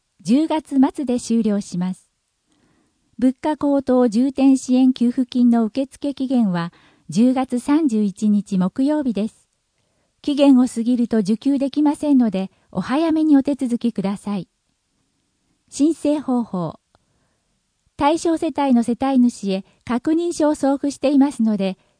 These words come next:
必要事項を記入し、必要書類とともに返送してください。支給対象者等については、庁ホームページで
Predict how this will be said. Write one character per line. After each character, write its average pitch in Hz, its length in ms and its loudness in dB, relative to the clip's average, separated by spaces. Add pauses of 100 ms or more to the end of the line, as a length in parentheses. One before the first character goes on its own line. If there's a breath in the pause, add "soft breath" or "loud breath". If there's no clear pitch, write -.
必 233 260 -4
要 311 140 4
事 294 140 -4
項 262 200 2
を 254 60 0
記 247 160 -2
入 240 220 6
し、 - 400 -6
必 233 300 -6
要 320 180 0
書 359 160 -4
類 339 180 -2
と 262 120 -2
と 254 120 0
も 233 140 2
に 214 260 0
返 247 200 4
送 247 220 -2
し - 60 -12
て 226 140 -6
く 208 80 -6
だ 202 160 -4
さ 196 160 -6
い。 180 140 -8 (920)
支 269 220 -4
給 339 200 -2
対 339 220 0
象 349 160 0
者 269 160 -4
等 277 220 0
に 247 120 4
つ - 140 -6
い 220 100 -2
て 202 140 -4
は、 190 220 -6 (360 soft breath)
庁 262 300 4
ホ 254 200 0
ー - 20 2
ム 277 120 6
ペ 302 180 -2
ー 262 40 -4
ジ 233 100 -6
で 240 160 -2